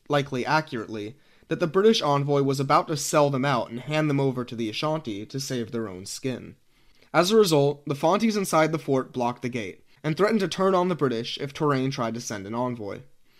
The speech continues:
Many of the two thousand Fantis who had made it into the fort were armed, so these were no idle threats.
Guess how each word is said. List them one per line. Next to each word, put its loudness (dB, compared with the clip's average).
Many 4
of 0
the 2
two -2
thousand 2
Fantis -2
who 0
had -2
made 0
it -4
into -2
the -4
fort -4
were -8
armed, -4
so -4
these 2
were 4
no 2
idle -4
threats. -8